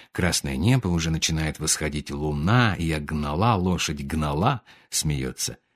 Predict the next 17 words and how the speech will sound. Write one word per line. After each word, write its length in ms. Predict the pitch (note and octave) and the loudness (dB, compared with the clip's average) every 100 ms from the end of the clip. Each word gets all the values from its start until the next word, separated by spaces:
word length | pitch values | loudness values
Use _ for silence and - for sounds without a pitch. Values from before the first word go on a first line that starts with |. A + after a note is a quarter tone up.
| _ - | _ 0
«Но 120 | F2+ | 4
я 160 | G2+ D#2+ | 6 4
рада». 420 | - - - - _ | 0 -6 -8 -10 _
Крепко 400 | B2 C3+ - E2 | 4 4 2 -2
жмет 340 | C#2+ E2 G2+ | 0 0 0
руку 380 | - E2 E2 E2+ | -2 -4 -4 -6
Сорина. 640 | - - A#1 - - - - _ _ | -2 -2 -2 -8 -12 -14 -18 _ _
Сорин 480 | - F2+ D#2 D2+ C#2+ | 2 2 2 -2 -2
смеется. 680 | - E2+ C#2+ B1+ - - - - | 0 0 -2 -4 -6 -6 -8 -4
«Глазки, 500 | E2 C3 F#3+ - G3 | 2 6 4 4 2
кажется, 460 | D3+ D#3+ E3 E3+ | 6 8 8 8
заплаканы. 1160 | C3+ D#3 A2+ G2+ G2 F#2+ E2 G2 G2 G2 G2+ G2 | 8 8 8 8 8 6 4 6 6 6 4 4
Хе-хе, 500 | - A2+ F#2+ F#2+ F#2 | 4 4 4 4 4
нехорошо». 920 | D#2+ A#2+ - G3 B3 - D#3 C3+ C3 - _ - - | 4 4 6 6 6 6 8 10 8 4 _ -16 2
Нина. 380 | F2+ E2+ D#2+ - - - | 4 6 2 -6 -18 -2
«Это 180 | - - | 0 2
так. 440 | - - - - | 0 -4 -10 -16